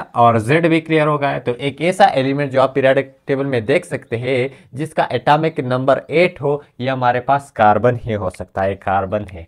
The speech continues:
ठीक है। तो ये ऐसे इस एलिमेंट्स को हम कहते हैं कि ये हमारे पास, सॉरी, ये हमारे पास क्या है? ऑक्सीजन है। ये हमारे पास क्या है? ऑक्सीजन। यानी पीरियोडिक टेबल में वो एलिमेंट्स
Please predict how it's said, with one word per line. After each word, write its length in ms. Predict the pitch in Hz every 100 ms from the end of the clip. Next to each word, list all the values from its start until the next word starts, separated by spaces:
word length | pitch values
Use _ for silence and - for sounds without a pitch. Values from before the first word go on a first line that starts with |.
| -
ठीक 180 | 139 156
है। 80 | 151
तो 100 | 104
ये 220 | 107 131
ऐसे 240 | - 151 -
इस 180 | 120 -
एलिमेंट्स 380 | 101 101 107 -
को 120 | 101
हम 80 | 104
कहते 260 | 107 -
हैं 140 | 135 139
कि 120 | 101
ये 100 | 101
हमारे 200 | 104 110
पास, 200 | 127 131 _ -
सॉरी, 180 | 139 131
ये 100 | 120
हमारे 240 | 120 117
पास 180 | 120 120
क्या 120 | 160
है? 60 | 151
ऑक्सीजन 580 | 110 - 120 107 120 113
है। 120 | 95
ये 1700 | - _ _ _ _ _ _ _ _ _ _ _ _ _ _ _ -
हमारे 200 | 107 117
पास 220 | 117 113
क्या 140 | - 151
है? 240 | 165 104 -
ऑक्सीजन। 680 | - - - 110 104 123 101 - _ _
यानी 300 | 117 127 147 156 _ _ _ -
पीरियोडिक 380 | 113 110 107 120
टेबल 260 | 123 139
में 320 | 120 120 139 _ _
वो 160 | 123 139
एलिमेंट्स 540 | 131 113 110 113 117